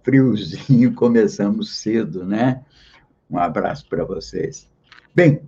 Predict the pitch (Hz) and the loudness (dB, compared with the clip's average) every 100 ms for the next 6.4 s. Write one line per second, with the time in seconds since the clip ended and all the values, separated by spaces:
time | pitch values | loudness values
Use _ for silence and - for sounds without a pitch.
0 | - - 165 139 120 123 127 113 104 101 | 0 6 6 6 6 6 4 -2 -4 -4
1 | 101 90 - 110 117 127 120 - _ _ | -6 -10 -10 -6 -4 -6 -8 -12 _ _
2 | _ _ _ _ _ - 104 98 95 98 | _ _ _ _ _ -10 -8 -6 -8 -12
3 | - - - 110 101 95 - - _ 101 | -16 -12 -6 0 0 0 -8 -16 _ -6
4 | 92 73 90 104 90 76 _ _ _ _ | -4 -6 -2 -2 -2 -8 _ _ _ _
5 | - 147 220 208 - 135 - - 170 185 | 0 4 4 2 0 0 0 -6 -2 -2
6 | 190 - 143 | -4 -2 -2